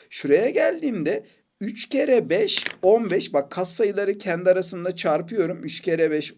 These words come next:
on beş. Daha sonra kök içerisindekileri kendi arasında çarpıyorum. İki kere üç, altı, altı kere beş, otuz. O zaman on beş kök otuz olarak bunu bu şekilde kolayca yazmış oluyoruz. Hemen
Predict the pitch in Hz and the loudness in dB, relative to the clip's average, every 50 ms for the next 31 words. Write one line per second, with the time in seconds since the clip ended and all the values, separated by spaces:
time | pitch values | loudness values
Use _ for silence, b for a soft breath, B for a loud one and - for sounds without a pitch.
0 | _ - 131 127 135 151 170 175 185 190 190 233 233 - - - - - - - | _ -4 -4 -2 -2 -4 -6 -6 -6 -4 -4 -4 -4 -6 -8 -8 -8 -10 -14 -18
1 | b b b b b b b b b _ - 147 170 226 285 - - 277 240 233 | b b b b b b b b b _ 0 2 2 2 0 0 -2 -2 -2 -2
2 | 269 - - 226 - - - 247 247 233 240 - 233 220 214 214 214 214 196 202 | -4 -6 -6 -8 -6 -6 -4 -4 -4 -4 -6 -6 -6 -6 -6 0 0 0 2 2
3 | - 196 180 165 165 156 156 139 147 139 131 120 147 135 123 120 143 170 208 - | 2 0 2 2 2 0 0 0 -2 -4 -2 0 0 0 0 -2 -4 -8 -8 -8
4 | 180 175 165 170 - 202 196 180 165 147 147 - - - 160 156 156 160 151 139 | -10 -12 -14 -4 0 2 2 4 2 0 -2 -4 -8 -4 -2 -2 0 -2 -2 -4
5 | - - 208 - - 170 175 180 175 170 - - 185 170 151 139 127 120 123 117 | -4 -4 -4 -2 0 0 0 0 -2 -4 -6 -4 0 0 2 2 0 0 -4 -6
6 | 120 - - _ - 151 143 - - 208 240 240 240 - B B B B B - | -8 -10 -12 _ -8 -6 -6 -6 -6 -6 -6 -6 -8 -12 B B B B B -8
7 | - - 185 170 165 139 135 151 202 247 - - 196 202 220 220 202 180 160 170 | -4 -2 0 2 2 2 2 0 -2 -4 0 4 4 6 6 4 2 -2 0 2
8 | 190 190 185 - - - - 139 123 - - - - 170 175 170 - 208 175 151 | 4 4 2 0 -4 -4 -2 -2 -2 -4 -6 -6 -4 -4 -4 -4 -4 -6 -8 -6
9 | - - 147 139 135 127 120 127 135 180 196 - - 151 165 170 151 139 151 - | -4 0 0 0 0 0 -2 -2 -2 -4 -4 -8 -10 -10 -6 -4 -4 -4 -4 -6
10 | 170 - 196 165 143 - 151 123 113 120 123 120 - 185 202 185 180 175 151 131 | -6 -2 -2 -2 -2 -2 -6 -6 -6 -8 -10 -8 -6 -4 0 2 2 2 2 2
11 | 120 123 131 123 147 180 185 170 151 131 127 139 165 226 285 - - - - - | 0 -2 -4 -2 0 2 2 2 2 2 -2 -4 -4 -4 -4 -4 -6 -8 -4 0
12 | 196 196 185 165 156 131 127 139 175 233 247 240 - B B B B B - - | 2 2 4 4 4 2 2 2 0 0 -2 -4 -8 B B B B B 0 2
13 | 269 311 294 240 202 214 | 2 2 4 2 0 -2